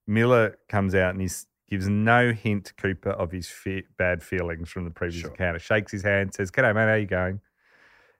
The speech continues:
Speaker 1: The ball bounces and he doesn't hit him. But a minute after, Socks is about to get the ball and Miller hits him so hard with a shoulder bump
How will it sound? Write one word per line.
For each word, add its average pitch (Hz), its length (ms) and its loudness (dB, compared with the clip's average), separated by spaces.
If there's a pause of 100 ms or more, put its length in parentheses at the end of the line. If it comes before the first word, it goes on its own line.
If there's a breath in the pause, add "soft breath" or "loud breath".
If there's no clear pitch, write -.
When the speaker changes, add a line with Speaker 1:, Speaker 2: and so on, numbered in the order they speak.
(300 soft breath)
Speaker 1:
The 113 100 -6
ball 117 260 6
bounces 107 760 2 (1000)
and 92 440 2 (400)
he 101 100 -6
doesn't 92 500 0 (360)
hit 90 180 -6
him. 95 180 -4 (840)
But 92 240 -2
a 101 60 -4
minute 104 420 2
after, 98 540 0 (240)
Socks - 420 0
is 98 200 -4
about 101 380 2
to - 80 -14
get 95 180 -6
the 92 60 -6
ball 85 500 0 (460)
and 92 280 0
Miller 95 360 2 (320)
hits - 280 -6
him 98 120 -2
so 101 300 2
hard 95 220 2
with 87 100 -12
a - 60 -6
shoulder 92 380 -2
bump 85 360 -6